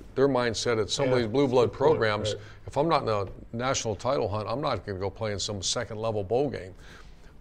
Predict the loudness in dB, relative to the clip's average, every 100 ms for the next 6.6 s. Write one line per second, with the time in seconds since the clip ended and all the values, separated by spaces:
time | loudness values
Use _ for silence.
0 | -18 -16 -14 -14 -16 -16 -14 -2 0 2
1 | 2 4 4 4 2 0 0 0 0 2
2 | 2 -2 -2 2 2 2 0 0 0 -2
3 | -4 -6 -4 -4 -4 -6 -8 -12 -16 -20
4 | -20 -20 -14 -4 -2 0 0 2 0 -2
5 | -2 -2 -2 0 -2 2 2 4 0 0
6 | -2 -4 -2 -2 -2 -4